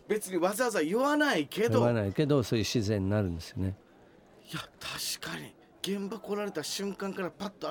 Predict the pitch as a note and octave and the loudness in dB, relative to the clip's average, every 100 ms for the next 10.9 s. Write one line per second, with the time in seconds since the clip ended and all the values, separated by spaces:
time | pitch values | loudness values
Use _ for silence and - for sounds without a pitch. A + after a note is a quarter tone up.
0 | - F#3 F3+ D3 C3 - - E3+ A2+ - | -6 -8 -6 -6 -8 -8 -8 -6 -8 -10
1 | - - G#3 D3+ A3 D3+ - D3+ F#3 C#3+ | -16 -8 -4 0 2 2 -2 -6 -4 -4
2 | F#3 B3 G3+ G3+ - D4+ C4+ G3 E3 G3 | -4 -4 -2 -4 -4 -6 0 2 2 2
3 | G3 - G#2 G#2 - E3 D#3 C#3 - D#3 | 0 -2 -6 -8 -6 -4 0 -2 -2 -6
4 | C#3+ C#3 - D3+ D3 - - - - - | -4 -8 -10 -8 -8 -8 -14 -14 -18 -18
5 | - D#3+ C3 B2 F#3 F3+ A#2+ C#3+ D#3+ D3 | -8 -6 -4 -4 -4 0 4 4 4 2
6 | D3+ A#2+ A#2 D#3+ F#3+ G#3+ C3+ G2+ C#3+ G#2+ | 2 2 -2 0 2 4 2 -2 -4 -6
7 | E2 - - - - F#3 G#3 G#3+ D4+ D4+ | -8 -18 -20 -20 -2 2 4 4 4 4
8 | D4+ D4 C#4+ D3+ D3 C#3+ - F#3+ F3+ F#3 | 2 -2 -4 -2 0 0 -2 -2 0 0
9 | F#3 E3+ B2 A#2 C3 D3 C3+ B2+ B2+ A2+ | 2 4 4 2 4 4 4 4 4 4
10 | G2+ - - A#2+ G#2 C#3 C3 B2 | 0 -2 2 2 4 4 4 2